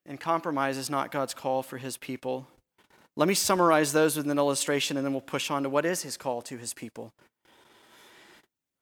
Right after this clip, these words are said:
Think about this. Um, I guess there's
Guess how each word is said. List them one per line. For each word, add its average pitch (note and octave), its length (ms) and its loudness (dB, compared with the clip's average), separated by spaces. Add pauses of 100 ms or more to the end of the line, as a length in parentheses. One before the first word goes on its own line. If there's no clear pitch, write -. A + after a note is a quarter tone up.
(480)
Think F#3+ 140 -6
about F3 240 4
this. - 380 -8 (2000)
Um, C3+ 440 -14
I D3+ 160 -4
guess E3 280 -2
there's D3+ 520 -2